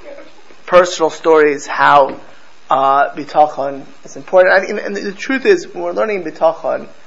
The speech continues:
of having trust in Hashem, stories are important because it, it makes it real. Um, that's, you know, that's why I mentioned the story about me taking chedva and that kind of decision to Florida, and I mentioned last week also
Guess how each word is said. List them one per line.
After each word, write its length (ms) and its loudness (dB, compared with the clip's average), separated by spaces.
of 120 -10
having 260 0
trust 300 -4
in 60 -10
Hashem, 280 -8
stories 420 -2
are 60 -4
important 460 -6
because 380 -8
it, 280 -10
it 80 -8
makes 260 -8
it 80 -8
real. 360 -6
Um, 480 -6
that's, 340 6
you 60 -6
know, 80 6
that's 180 6
why 60 6
I 40 4
mentioned 220 0
the 60 -10
story 160 -4
about 100 0
me 80 -10
taking 260 -16
chedva 460 2
and 100 -4
that 140 -6
kind 160 -10
of 60 -16
decision 500 -8
to 80 -16
Florida, 480 8
and 220 6
I 40 -4
mentioned 280 -8
last 260 -4
week 300 -10
also 640 0